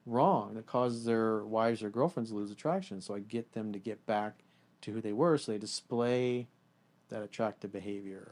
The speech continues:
And 'cause when they do that and they start acting like a man again, it naturally creates space. It, you guys can feel when we're focused on things other than you, and if the relationship is healthy,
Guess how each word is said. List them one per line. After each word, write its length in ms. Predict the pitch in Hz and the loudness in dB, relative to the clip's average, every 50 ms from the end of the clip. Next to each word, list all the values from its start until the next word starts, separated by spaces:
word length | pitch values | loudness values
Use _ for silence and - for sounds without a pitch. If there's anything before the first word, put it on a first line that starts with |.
| - _ | -20 _
And 280 | - 113 101 101 104 104 | -12 -10 -10 -10 -10 -10
'cause 180 | - 107 104 110 | -10 -10 -8 -4
when 140 | 113 110 | -4 -2
they 100 | 110 110 | -2 0
do 160 | 110 139 190 233 | 2 4 4 6
that 100 | 175 156 | 4 4
and 100 | 151 131 | 4 2
they 60 | 123 | 0
start 180 | - - 127 123 | 0 0 2 2
acting 120 | 120 120 117 | 2 0 0
like 100 | 110 101 | -2 -2
a 20 | |
man 280 | 101 107 117 139 175 185 | -2 -2 0 0 2 2
again, 480 | 160 120 107 101 101 101 104 110 120 - _ _ _ _ _ _ _ _ _ - | 0 0 -2 -2 -2 -2 -4 -4 -4 -6 _ _ _ _ _ _ _ _ _ -2
it 140 | 147 147 | 0 2
naturally 380 | 147 160 196 254 - - 147 110 | 4 4 4 4 4 2 0 0
creates 420 | - - - 110 110 101 101 98 | 0 -2 -2 0 0 0 -2 -4
space. 460 | - - - 113 104 98 98 95 - - | -6 -8 -4 -4 -4 -4 -4 -6 -4 -4
It, 140 | 117 113 - _ _ _ _ _ _ _ - - - 135 131 131 - - - 135 127 | -6 -6 -8 _ _ _ _ _ _ _ -20 -18 -16 -14 -14 -14 -16 -18 -18 -14 -2
you 180 | 127 143 180 220 | 2 4 6 6
guys 280 | 220 196 190 185 180 | 8 8 8 6 6
can 140 | - 170 165 | 4 2 2
feel 360 | 156 - - 208 233 208 160 | 2 2 2 4 6 8 8
when 160 | 139 135 135 131 | 6 6 4 6
we're 160 | 151 170 165 | 4 4 4
focused 480 | - - 165 156 151 147 151 135 - | 4 4 4 4 4 4 2 0 2
on 140 | 143 131 123 | 0 0 0
things 400 | 123 - 123 117 117 117 113 - - | 0 0 0 2 2 0 0 -2 0
other 220 | 117 110 110 110 | 2 2 2 2
than 180 | 110 113 110 113 | 2 0 2 2
you, 200 | 143 185 180 165 | 4 4 4 4
and 80 | 139 127 | 4 2
if 80 | 120 | 2
the 80 | - 123 | 0 2
relationship 420 | 123 131 160 196 190 - 135 - | 4 4 4 4 2 0 -4 -4
is 100 | 120 - | -6 -2
healthy, 640 | - 165 175 208 233 - - 120 110 110 117 123 131 | 2 2 4 4 2 0 -2 -2 0 0 0 -2 -4